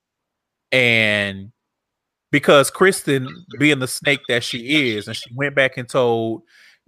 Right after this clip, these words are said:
Jen, and it got to Evelyn that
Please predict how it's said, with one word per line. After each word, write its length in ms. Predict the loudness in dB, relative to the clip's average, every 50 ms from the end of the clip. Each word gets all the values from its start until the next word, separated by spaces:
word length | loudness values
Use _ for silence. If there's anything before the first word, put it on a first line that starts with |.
| -20 -16 -12
Jen, 720 | -6 -4 -2 -2 -2 -2 -4 -6 -8 -10 -12 -16 -18 -20 _ _
and 520 | -6 -4 -4 -2 -4 -4 -4 -6 -8 -12 -14 _ -12
it 60 | -6
got 280 | -2 -2 -2 -2 -2 -6
to 160 | -4 0 2
Evelyn 640 | 2 2 2 0 -2 -4 -4 -4 -6 -8 -12 -6 -2
that 460 | 0 2 2 4 2 2 0 -2